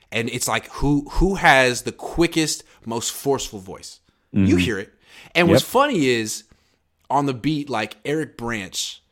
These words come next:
Speaker 1: is, he covers the team for the, uh, the San Francisco Chronicle.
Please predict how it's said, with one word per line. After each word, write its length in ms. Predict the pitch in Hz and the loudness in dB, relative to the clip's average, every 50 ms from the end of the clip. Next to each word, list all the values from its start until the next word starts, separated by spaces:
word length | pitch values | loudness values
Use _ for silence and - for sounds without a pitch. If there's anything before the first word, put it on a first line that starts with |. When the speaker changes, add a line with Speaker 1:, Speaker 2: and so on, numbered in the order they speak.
| _ _ _ _ _ _ _ | _ _ _ _ _ _ _
Speaker 1:
is, 480 | - 131 123 120 113 110 107 107 98 - | -2 0 2 2 0 0 -2 -4 -6 -8
he 160 | - 143 160 | -8 -8 -10
covers 360 | 160 - - 156 139 127 113 117 107 | -8 -6 -4 -4 -4 -4 -6 -10 -10
the 0 | - | -8
team 160 | - 113 107 92 | -8 -6 -8 -8
for 120 | - 101 | -10 -12
the, 160 | 90 92 - | -14 -14 -14
uh, 240 | 90 90 80 80 73 - _ _ | -14 -14 -14 -14 -16 -18 _ _
the 100 | 104 110 | -12 -10
San 160 | - - 123 110 | -8 -6 -6 -8
Francisco 380 | 104 104 - - - - 98 | -8 -10 -12 -12 -10 -12 -12
Chronicle. 540 | 85 - - 98 98 92 - 85 78 - _ | -12 -12 -10 -12 -12 -12 -14 -18 -18 -20 _